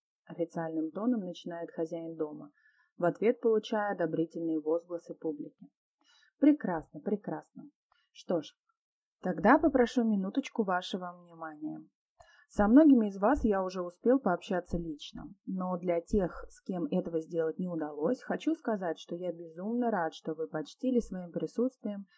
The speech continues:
этот торжественный вечер, организованный в честь открытия моего именного благотворительного фонда.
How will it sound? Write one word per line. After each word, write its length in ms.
этот 340
торжественный 720
вечер, 340
организованный 840
в 80
честь 280
открытия 560
моего 520
именного 680
благотворительного 960
фонда. 420